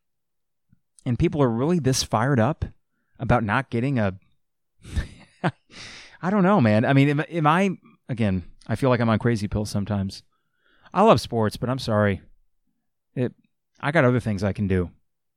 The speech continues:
And that's not meant to sound pretentious or as a slight against anybody, because if someone said that about concerts, like, "Hey, man, I got better things to do than go to seventy-five Dave Matthews Band shows," I'd be like, "Hey, now hold on a second. That means something to me."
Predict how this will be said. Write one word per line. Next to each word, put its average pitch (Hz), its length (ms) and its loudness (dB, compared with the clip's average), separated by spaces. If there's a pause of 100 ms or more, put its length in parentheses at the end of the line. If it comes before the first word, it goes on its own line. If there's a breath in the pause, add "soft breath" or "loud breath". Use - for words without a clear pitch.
(160)
And 117 140 2
that's 131 220 -2
not 170 260 0
meant 143 300 -10
to 135 100 -6
sound 123 540 -6 (340 soft breath)
pretentious 170 720 0
or 117 160 0
as 107 140 -2
a 101 40 -2
slight 127 440 -2
against 135 280 -2
anybody, 131 340 0
because 110 360 -4 (260 loud breath)
if 127 120 -4
someone 170 260 2
said 151 220 0
that 143 100 4
about 120 220 2
concerts, 135 420 -2
like, 113 140 2
"Hey, 165 180 4
man, 117 220 0
I 151 40 2
got 139 140 2
better 127 160 4
things 113 240 2
to 113 60 2
do 120 160 6
than 113 100 4
go 117 100 4
to 107 160 4 (320 loud breath)
seventy-five 127 580 2
Dave 120 160 2
Matthews 123 340 0
Band 92 240 -4
shows," 107 340 2 (160 soft breath)
I'd 175 80 -2
be 180 80 0
like, 151 140 0
"Hey, 170 160 2
now 113 100 2
hold 185 220 4
on 113 160 2
a 101 40 -4
second. 123 360 0
That 165 160 2
means 170 200 2
something 101 340 -2
to 107 140 -10
me." - 220 -14